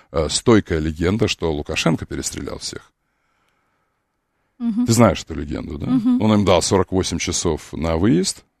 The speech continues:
Speaker 1: криминал-, криминалу, э, и через сорок восемь часов просто стреляли, э, зондеркоманда была, которая ходила и просто стреляла в открытую дверь. Просто человек открывает дверь, л-,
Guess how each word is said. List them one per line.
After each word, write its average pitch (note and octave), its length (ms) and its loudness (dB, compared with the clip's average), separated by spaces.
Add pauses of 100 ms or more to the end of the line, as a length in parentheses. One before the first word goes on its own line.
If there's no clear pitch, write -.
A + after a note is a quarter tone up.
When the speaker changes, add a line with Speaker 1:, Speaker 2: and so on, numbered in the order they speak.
(200)
Speaker 1:
криминал-, F#2 400 4
криминалу, F2 640 0 (280)
э, D#2+ 440 -4
и - 80 -2
через G2 240 2
сорок G2 260 -2
восемь G2 240 0
часов B2 480 -2
просто G2 300 -2
стреляли, F#2+ 500 0
э, F#2 880 -8
зондеркоманда F#2 800 -4
была, E2+ 240 -6
которая - 440 -10 (300)
ходила A2+ 320 4
и A2+ 40 2
просто - 260 -2
стреляла - 460 -2
в - 80 -12
открытую - 400 -8
дверь. E2 200 -4
Просто - 220 -16
человек - 200 -10
открывает G2+ 380 -2
дверь, B2 200 -2
л-, - 160 -4